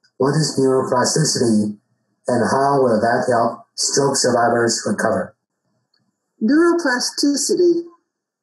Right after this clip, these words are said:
Speaker 2: is the most important resource that we have for working on a stroke recovery. It's an amazing process.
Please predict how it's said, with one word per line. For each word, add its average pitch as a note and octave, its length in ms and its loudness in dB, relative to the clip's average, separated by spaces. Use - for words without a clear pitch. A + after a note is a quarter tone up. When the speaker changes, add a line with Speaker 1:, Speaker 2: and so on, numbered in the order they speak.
Speaker 2:
is A3 240 -4
the A3 100 0
most A3+ 720 0
important A3+ 640 -4
resource F#3+ 720 -4
that G#3+ 220 0
we A3 160 -2
have D#3+ 340 -4
for G#3 120 2
working G#3 280 0
on F#3 160 -4
a F3 40 -6
stroke F3 300 -6
recovery. D3+ 440 -10
It's G#3 200 -4
an A3+ 120 0
amazing G#3+ 1080 0
process. - 720 -10